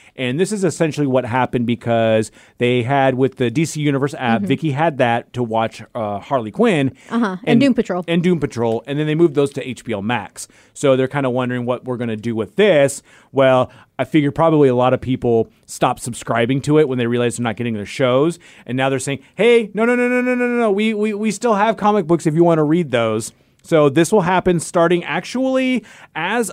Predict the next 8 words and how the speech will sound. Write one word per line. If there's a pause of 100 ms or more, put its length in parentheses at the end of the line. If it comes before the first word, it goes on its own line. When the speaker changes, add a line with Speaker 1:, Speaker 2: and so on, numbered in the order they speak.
Speaker 1:
of
last
week. (280)
Speaker 2:
Okay. (220)
Speaker 1:
Um,
yeah,
it's
out